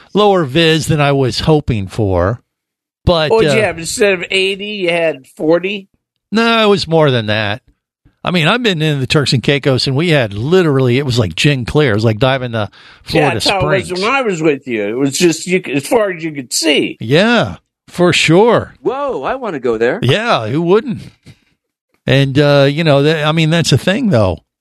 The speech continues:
Speaker 1: Uh, you know, that's the, it can be really great, or it could be, you know, uh, not quite as good. But, but the thing is, it was still good enough, and the video that we got was great. I had some awesome shark action, like I said. Also had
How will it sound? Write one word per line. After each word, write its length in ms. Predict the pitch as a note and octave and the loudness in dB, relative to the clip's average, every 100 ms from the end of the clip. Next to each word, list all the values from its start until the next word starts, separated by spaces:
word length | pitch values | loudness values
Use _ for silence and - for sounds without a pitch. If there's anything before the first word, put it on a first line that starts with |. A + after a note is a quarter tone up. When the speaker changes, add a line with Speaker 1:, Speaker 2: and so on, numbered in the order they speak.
| _ | _
Speaker 1:
Uh, 640 | - C#3 C#3 C3+ C3 B2+ C3+ | -2 2 2 4 2 2 0
you 160 | D3 C3+ | -2 0
know, 140 | B2 | 0
that's 280 | A#2+ D3 - | 2 0 -2
the, 380 | F#3 E3 C#3 D3 | -4 0 0 0
it 360 | D3 D#3 F3 - | -4 -4 -4 0
can 180 | F#3+ | 0
be 320 | F3 F#3+ E3+ C#3 | 2 2 0 0
really 340 | C#3 F3+ F3+ | 2 4 2
great, 360 | B2+ D3 D#3 E3 | 0 0 0 0
or 120 | D3 | 0
it 40 | - | 0
could 120 | C3+ | 0
be, 280 | C#3+ C#3 C3 - - - - - - | 2 2 -2 -10 -20 -20 -20 -14 -4
you 80 | C#3+ | 0
know, 300 | A2+ A2+ - _ | 0 -2 -6 _
uh, 400 | C3 B2 A#2+ A#2 A#2+ | -2 0 2 2 0
not 240 | B2 B2+ | -2 -2
quite 180 | - B2+ | 0 0
as 80 | A2 | 2
good. 240 | D3+ C#3 | 2 2
But, 180 | A2+ B2+ - | 2 -2 -4
but 340 | C3 D#3+ D#3 - | -2 0 0 0
the 100 | D3 | 0
thing 280 | - E3+ D#3+ | 2 0 2
is, 220 | E3+ D3+ | 2 2
it 40 | B2+ | 2
was 120 | A#2 | 0
still 380 | F#3+ D#3+ A#2 B2 - | 2 2 0 -6 0
good 180 | E3 C3 | 2 2
enough, 560 | A2 B2+ G#2+ G2 - _ B2+ | 0 0 0 -4 -10 _ 0
and 100 | C3 | 2
the 60 | |
video 480 | A2 D3+ E3 C#3+ A#2+ | 4 2 2 2 2
that 140 | A2+ G#2+ | 2 2
we 100 | A2 | 0
got 200 | A#2 A2 | -2 -2
was 140 | G2 | -6
great. 460 | F#2+ C3 B2+ A2 - _ _ _ _ _ _ - | -4 0 0 -2 -10 _ _ _ _ _ _ -4
I 160 | B2+ | 0
had 280 | C3 C3+ C3+ | 2 0 0
some 200 | - C3 D3 | 0 0 0
awesome 420 | D#3 D#3+ D#3 C3 | -2 0 -2 0
shark 360 | - D3 C#3 | 2 2 2
action, 320 | B2+ A#2+ - A#2 | 0 -2 -2 -2
like 160 | A2+ | -2
I 40 | F#2 | 0
said. 200 | C3+ A2+ | -2 0
Also 400 | D#3 G#3 D#3 B2 | 0 -2 -2 0
had 360 | B2+ B2+ A#2 | 0 0 -4